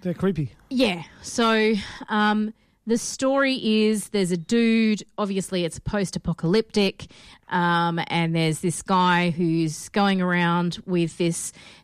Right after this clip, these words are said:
Speaker 2: teenage girl trying to get her to safety. That is my knowledge of the game, full stop. Um, but this got picked up, um, and made into a T V show of which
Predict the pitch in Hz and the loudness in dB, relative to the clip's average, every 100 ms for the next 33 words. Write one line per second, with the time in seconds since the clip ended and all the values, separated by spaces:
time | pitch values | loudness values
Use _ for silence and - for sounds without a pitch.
0 | - 233 226 208 190 - 196 180 175 196 | -4 0 2 2 0 -2 0 0 -2 -2
1 | 180 175 180 165 175 175 170 160 - 160 | 0 0 -2 -2 -4 -2 -2 -2 -4 -4
2 | 151 - 117 156 - - - - 170 220 | -4 -6 -6 -8 -12 -20 -14 -6 0 0
3 | 208 - 208 202 180 185 180 180 175 175 | 0 -4 0 2 2 2 2 4 4 2
4 | 170 - 165 160 160 165 165 151 151 156 | 0 -4 0 0 -2 0 0 0 -2 -6
5 | - - 175 151 - 170 127 - - - | -8 -4 -4 -4 -2 -2 -2 -8 -14 -16
6 | - - - 202 196 196 190 185 _ 190 | -20 -8 0 2 4 2 0 -4 _ -6
7 | 226 190 262 - - - - - 196 226 | -4 -2 -4 -6 -12 -14 -18 -16 -4 -2
8 | - - 233 - 214 202 - 247 190 196 | -2 -2 -4 -2 0 0 -4 -4 0 2
9 | 190 185 185 185 180 - 180 180 185 185 | 2 2 0 0 0 0 0 2 2 2
10 | 180 175 - 185 170 - 165 160 - 208 | 0 -2 -2 0 0 0 -2 -2 0 0
11 | 190 240 - 175 151 190 - - - 190 | 2 0 0 -2 0 -4 -6 -20 -4 -2
12 | 180 202 - - | 2 0 0 -6